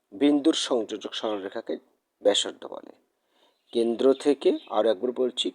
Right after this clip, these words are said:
কেন্দ্র থেকে বৃত্তের যে কোনো বিন্দুর সংযোজক সরলরেখাকে, বৃত্তের যে কোনো বিন্দু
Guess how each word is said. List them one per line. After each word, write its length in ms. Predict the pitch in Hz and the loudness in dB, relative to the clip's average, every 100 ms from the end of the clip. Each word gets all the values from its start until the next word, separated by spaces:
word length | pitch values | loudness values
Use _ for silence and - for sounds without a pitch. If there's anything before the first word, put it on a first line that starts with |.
| - | -4
কেন্দ্র 300 | 113 107 120 117 - | -4 -4 -6 -4 -4
থেকে 260 | 131 170 262 - _ _ _ _ _ _ - | -2 -2 -2 -6 _ _ _ _ _ _ -8
বৃত্তের 480 | 117 127 _ 151 139 120 - | -4 -4 _ 0 0 -2 -4
যে 140 | - 185 185 - | 6 6 6 2
কোনো 200 | 151 98 78 _ _ _ _ _ _ _ _ _ _ _ _ _ _ _ _ _ _ _ _ _ _ _ _ _ _ _ _ _ - | 0 0 -6 _ _ _ _ _ _ _ _ _ _ _ _ _ _ _ _ _ _ _ _ _ _ _ _ _ _ _ _ _ -4
বিন্দুর 460 | 113 131 117 101 - _ _ _ _ - - | 0 0 0 -4 -4 _ _ _ _ -10 2
সংযোজক 540 | 127 117 120 104 - - _ _ _ _ | 2 2 -2 -6 -12 -16 _ _ _ _
সরলরেখাকে, 640 | 120 110 104 104 110 - - _ _ _ _ _ _ _ _ _ _ _ _ _ _ _ _ _ _ _ - | 2 2 2 -4 -6 -6 -12 _ _ _ _ _ _ _ _ _ _ _ _ _ _ _ _ _ _ _ -10
বৃত্তের 560 | 104 135 _ - 170 - _ _ _ _ _ _ _ _ _ _ _ _ _ _ _ _ - | -4 -4 _ 6 6 4 _ _ _ _ _ _ _ _ _ _ _ _ _ _ _ _ 0
যে 140 | 214 226 - | 6 6 6
কোনো 180 | 208 208 196 127 | 6 8 6 6
বিন্দু 360 | 127 120 104 | 2 2 0